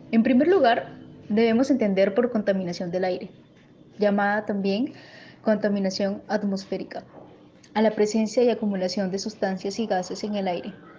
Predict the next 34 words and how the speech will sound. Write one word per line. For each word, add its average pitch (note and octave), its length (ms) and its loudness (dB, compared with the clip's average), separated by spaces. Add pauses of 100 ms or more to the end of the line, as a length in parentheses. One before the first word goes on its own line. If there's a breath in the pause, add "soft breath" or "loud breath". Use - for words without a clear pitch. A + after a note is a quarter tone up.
en G3 140 0
proporciones G3+ 640 -4
tóxicas G#3+ 540 -4
que - 100 -6
representa G#3 800 -4
una G#3 220 -2
de G#3+ 100 2
las A3 180 -4
amenazas G3+ 800 -6
más G#3 220 -2
graves G3+ 540 -2
al G#3 80 -2
medio F#3 240 -2
ambiente G3 420 -4
y A3 80 -2
a F#3+ 60 0
la F#3 80 0
supervivencia F#3+ 880 -6 (460 loud breath)
de F#3+ 120 0
especies. - 580 -6 (640 loud breath)
Todos D4+ 340 4
cada C4+ 260 6
vez B3+ 300 4
tenemos G#3+ 520 0
más G#3+ 240 0
cons-, - 320 -6 (400)
conciencia G3+ 680 0
de G3 140 2
las F3 300 -6
consecuencias G3+ 720 -2
que G#3 100 -2
trae F#3 540 2
esta G#3 240 -4
contaminación, G3 680 -4